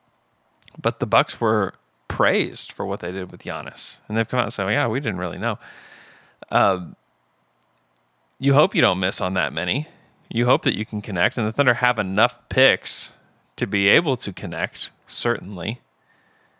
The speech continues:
But it is instructive to look back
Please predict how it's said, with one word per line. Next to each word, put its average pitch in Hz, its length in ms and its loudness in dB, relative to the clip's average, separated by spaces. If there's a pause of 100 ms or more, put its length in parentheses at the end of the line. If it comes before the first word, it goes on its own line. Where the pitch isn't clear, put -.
(920)
But 127 120 4
it 131 100 6
is 156 440 4
instructive 113 880 0
to 107 120 -2
look 113 360 0
back 107 520 2